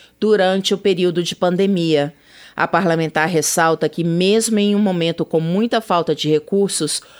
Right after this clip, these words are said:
o governo trata essa questão com responsabilidade fiscal.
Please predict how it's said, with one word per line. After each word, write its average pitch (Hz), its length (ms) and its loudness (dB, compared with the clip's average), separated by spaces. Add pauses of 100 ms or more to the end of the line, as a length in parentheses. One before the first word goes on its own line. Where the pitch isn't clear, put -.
o 190 100 4
governo 214 460 2
trata 180 400 0
essa 170 340 2
questão 175 480 -2
com 180 180 -2
responsabilidade 196 1200 0
fiscal. 156 680 -2